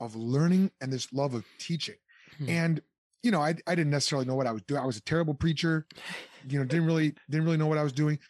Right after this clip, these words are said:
Speaker 1: but I'm getting trained, I'm honing my skill. And I ended up spending five years in pastoral ministry at, at, uh, two different churches,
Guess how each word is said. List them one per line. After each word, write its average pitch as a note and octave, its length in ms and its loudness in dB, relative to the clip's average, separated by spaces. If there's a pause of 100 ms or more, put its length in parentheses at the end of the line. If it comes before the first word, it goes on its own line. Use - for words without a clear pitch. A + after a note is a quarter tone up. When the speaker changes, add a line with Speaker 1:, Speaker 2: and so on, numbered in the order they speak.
(120)
Speaker 1:
but C#3 80 -2
I'm C#3+ 80 0
getting C#3+ 240 0
trained, D#3+ 400 0
I'm A#2 80 -4
honing D#3+ 340 0
my D3 140 0
skill. C#3+ 480 -2 (540)
And C#3+ 460 2 (320)
I D3 80 0
ended F#3 160 4
up E3 80 -4
spending F3 280 0
five D3+ 260 0
years E3+ 220 4
in E3 80 2
pastoral D3 400 0
ministry B2+ 480 -2
at, A2 80 -4 (120)
at, A2+ 160 -6 (140)
uh, A2 200 -6 (340)
two F#3+ 120 2
different F3 360 2 (760)
churches, A2+ 680 -2